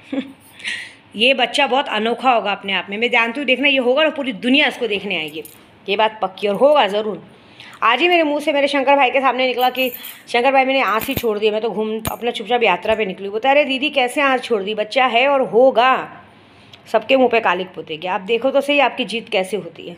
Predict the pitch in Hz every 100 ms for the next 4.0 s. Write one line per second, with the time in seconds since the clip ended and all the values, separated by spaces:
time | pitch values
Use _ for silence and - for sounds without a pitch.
0 | - 240 - - - - - - - -
1 | 247 320 226 233 277 302 302 262 240 240
2 | - 202 185 208 240 254 262 - 196 240
3 | 233 196 160 156 156 147 - - -